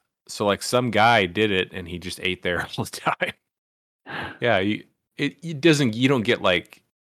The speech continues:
you don't get, like, the, like, the top food, but you can,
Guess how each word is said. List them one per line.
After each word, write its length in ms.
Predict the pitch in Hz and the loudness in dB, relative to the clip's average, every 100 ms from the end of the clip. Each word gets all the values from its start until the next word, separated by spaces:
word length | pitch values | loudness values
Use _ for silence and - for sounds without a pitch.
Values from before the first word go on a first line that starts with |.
| _ | _
you 100 | 101 | -6
don't 160 | 101 92 | -4 -4
get, 160 | 85 | -4
like, 300 | 80 80 - _ | -4 -6 -8 _
the, 100 | 87 | -8
like, 240 | 87 87 82 | -6 -6 -8
the 80 | |
top 380 | 80 - 87 - | -6 2 2 0
food, 220 | 90 82 | -8 -10
but 120 | - - | -10 -10
you 140 | 90 | -10
can, 220 | - 87 | -8 -12